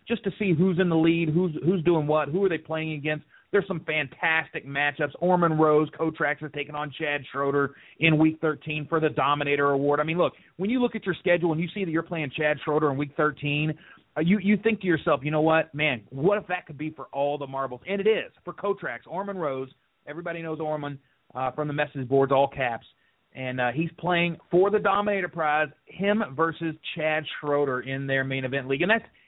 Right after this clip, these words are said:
it means so much to be a Dominator. You win that ten grand. That's what it was designed for. It's designed to give you that R O I that rewards you for a fantastic season. I just can't imagine.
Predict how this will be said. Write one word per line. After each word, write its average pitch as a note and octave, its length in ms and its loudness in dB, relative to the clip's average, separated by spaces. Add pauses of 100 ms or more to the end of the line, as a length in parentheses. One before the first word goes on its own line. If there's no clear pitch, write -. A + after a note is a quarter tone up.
it G#3+ 180 0
means B3+ 260 0 (140)
so A#3+ 160 2
much A3+ 220 -2 (100)
to G3+ 80 0
be F#3+ 120 0
a F3+ 40 0
Dominator. F3 500 0
You E3 140 -2
win A3 200 0
that G#3 160 0 (120)
ten A3 220 -2
grand. G3 340 2
That's G#3+ 160 0
what C#4+ 140 -4
it B3+ 100 -6
was G#3+ 140 -6
designed G#3+ 500 0
for. A#2 280 0 (300)
It's A#3+ 160 2
designed A3 500 0
to A#3 60 0
give G3+ 220 -2
you A3 120 2
that F#3+ 240 2 (280)
R B3+ 300 6
O G#3+ 160 4
I G3 340 -4
that F3 140 -10
rewards G3+ 640 -6
you G#3 280 -10
for F3+ 120 -2
a E3 40 -4
fantastic E3+ 720 -6
season. C#3+ 320 -4
I A#3+ 120 0
just C4+ 200 -4
can't A#3+ 160 -2
imagine. F3+ 380 -4